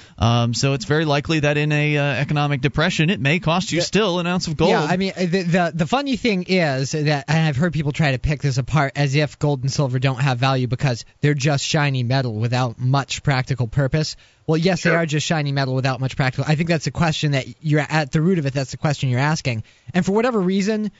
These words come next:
Speaker 2: human beings seem to have a pretty consistent demand for, even if they're dirt poor, trying to scrape by for these shiny metals.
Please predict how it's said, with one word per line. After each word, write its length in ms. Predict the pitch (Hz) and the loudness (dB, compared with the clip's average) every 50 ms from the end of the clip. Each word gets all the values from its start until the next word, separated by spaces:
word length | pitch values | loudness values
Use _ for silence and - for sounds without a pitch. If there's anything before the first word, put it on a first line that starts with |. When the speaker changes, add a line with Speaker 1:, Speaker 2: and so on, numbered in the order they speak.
| _ _ | _ _
Speaker 2:
human 320 | _ - 208 214 208 208 185 | _ -2 -2 0 0 0 0
beings 360 | 160 202 208 202 196 180 - | 0 0 0 0 0 -2 -2
seem 160 | - 185 175 | 0 0 2
to 60 | 165 | 2
have 120 | 165 160 151 | 2 2 0
a 60 | 139 | -2
pretty 260 | - - 180 175 180 170 | -2 0 0 0 0 0
consistent 540 | - 170 156 143 - 160 147 - 160 156 | -2 -2 -2 -2 -2 -2 -2 0 0 0
demand 340 | 143 143 139 139 135 139 135 | 0 0 0 0 0 0 0
for, 140 | - 147 139 - | 0 -2 -4 -2
even 280 | - 175 185 175 185 | 0 0 2 2 2
if 120 | 180 165 - | 0 0 0
they're 160 | 180 160 143 | 0 0 0
dirt 300 | 143 123 156 170 175 - | 2 0 0 0 -2 -2
poor, 380 | - - 180 185 165 143 135 131 | -2 0 0 2 2 2 0 -2
trying 280 | - - 160 143 147 143 | 0 0 -2 0 0 0
to 60 | 143 | -2
scrape 280 | - - 156 139 139 | -2 0 0 0 0
by 240 | - 180 175 165 165 | 0 0 2 0 0
for 320 | 156 - 160 147 139 135 131 - - - _ _ _ - | 0 0 0 0 0 -2 -4 -6 -12 -20 _ _ _ -6
these 240 | 131 143 180 180 - | -2 0 2 2 2
shiny 420 | - - 170 156 156 156 151 151 | 2 0 0 2 2 0 0 0
metals. 480 | 147 156 180 202 175 143 123 123 - - | 0 0 0 0 -2 -2 -4 -4 -6 -8